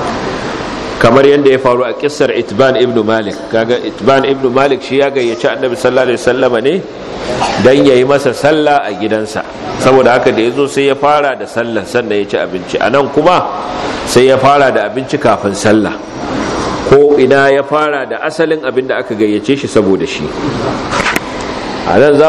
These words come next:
mu ga Anas yana cewa, "Na tashi zuwa ga wata tabarma da ta daɗe, kuma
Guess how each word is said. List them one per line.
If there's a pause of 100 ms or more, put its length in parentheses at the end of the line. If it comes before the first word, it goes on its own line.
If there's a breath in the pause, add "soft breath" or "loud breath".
mu
ga (180)
Anas
yana
cewa, (240)
"Na
tashi
zuwa
ga
wata
tabarma
da
ta
daɗe, (1300)
kuma